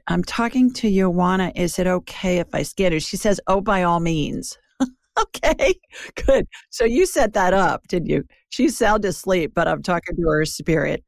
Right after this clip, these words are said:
All right. So the doctor's saying she has nodules on her thyroid?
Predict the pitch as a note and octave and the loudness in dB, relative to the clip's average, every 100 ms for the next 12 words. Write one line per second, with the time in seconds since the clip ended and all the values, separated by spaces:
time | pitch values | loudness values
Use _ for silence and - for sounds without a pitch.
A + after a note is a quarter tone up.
0 | - F3 C#3+ - - - - _ - B3 | -2 -2 -2 -6 -18 -20 -20 _ -2 2
1 | A#3 G#3 - A#3 C4 B3+ D4+ B3+ C#4 A3+ | 2 0 -2 -2 -2 -2 -4 -4 -2 -2
2 | G#3 A#3 G3+ G3 F#3 F3 F#3 A#3 A#3+ A#3+ | 0 0 -2 0 0 0 0 0 0 0
3 | A3+ A3+ A#3+ A3+ A3 - _ _ _ - | -2 0 0 -2 -4 -12 _ _ _ -2
4 | A3 A3+ A#3 A#3+ | -2 0 -2 -2